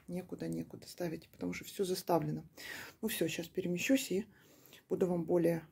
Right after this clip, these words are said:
подробно показывать всех. Так, ну вот мы уже на балконе. Сейчас начну так по кругу показывать,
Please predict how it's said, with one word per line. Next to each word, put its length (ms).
подробно 380
показывать 560
всех. 380
Так, 320
ну 100
вот 140
мы 100
уже 160
на 80
балконе. 640
Сейчас 500
начну 380
так 300
по 100
кругу 320
показывать, 600